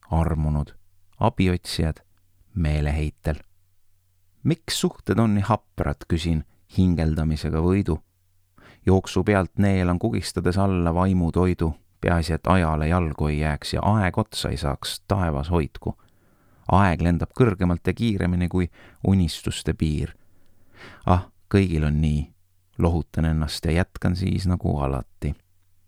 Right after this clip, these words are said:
Tulge minu juurde kõik, kes te olete koormatud, ja mina annan teile hingamise, tuleb meelde. Kas hingamine ei ole liigselt tühine tegevus,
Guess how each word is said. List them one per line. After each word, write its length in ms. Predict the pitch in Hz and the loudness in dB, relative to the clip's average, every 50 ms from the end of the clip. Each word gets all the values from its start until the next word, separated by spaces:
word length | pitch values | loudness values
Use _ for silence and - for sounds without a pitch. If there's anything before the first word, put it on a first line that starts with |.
| _ _ _ _ _ - - - - - - | _ _ _ _ _ -20 -20 -20 -20 -2 2
Tulge 260 | 117 120 117 110 110 | 2 4 4 4 4
minu 200 | 117 117 110 107 | 4 4 4 2
juurde 240 | 101 101 - - - | 2 0 -2 -4 -2
kõik, 520 | - 113 92 78 - _ _ - - - - - - | 0 0 0 0 -2 _ _ -18 -16 -16 -16 -10 -8
kes 220 | - 87 - - - | -6 -6 -4 -4 -2
te 80 | 80 | -2
olete 300 | 76 73 73 - - - | -2 -2 -2 -2 -2 0
koormatud, 720 | - 90 78 69 69 - 65 67 - _ - - - - - _ _ _ _ - - - _ _ - | 0 2 0 0 -2 -4 -4 -6 -6 _ -8 -10 -10 -10 -14 _ _ _ _ -20 -20 -20 _ _ -2
ja 80 | - 87 | 2 4
mina 240 | 98 107 98 90 90 | 4 4 4 2 2
annan 220 | 90 90 85 85 | 2 2 0 0
teile 280 | 85 87 85 85 85 82 - _ _ _ _ _ _ _ - - | 0 0 0 0 -2 -4 -6 _ _ _ _ _ _ _ -2 0
hingamise, 540 | 95 80 71 - 69 71 73 78 78 69 - - _ _ _ _ _ _ _ _ _ | 0 0 0 -2 -4 -6 -6 -6 -6 -8 -8 -12 _ _ _ _ _ _ _ _ _
tuleb 240 | - 80 71 69 - | -4 -2 -2 -2 -2
meelde. 400 | 76 73 65 62 - - - - - _ _ _ _ _ _ _ _ _ _ _ _ _ _ _ - - - - - | -4 -4 -4 -6 -8 -8 -10 -12 -12 _ _ _ _ _ _ _ _ _ _ _ _ _ _ _ -20 -20 -20 -4 -2
Kas 140 | 110 - | 0 2
hingamine 560 | 110 120 139 135 120 117 110 117 113 117 117 120 | 4 4 4 4 2 2 2 2 2 2 2 2
ei 80 | 120 | 2
ole 180 | 120 120 120 113 110 | 2 2 2 2 2
liigselt 720 | 113 123 131 123 117 110 107 - - - - 107 101 95 - _ | 2 0 0 0 -2 -2 -4 -4 -6 -2 0 0 0 0 -2 _
tühine 400 | - 123 123 117 104 95 101 101 | 0 0 0 2 2 0 0 0
tegevus, 600 | 101 117 101 - - 69 64 55 64 - - - | 0 0 -2 -2 -2 -4 -4 -4 -6 -8 -8 -12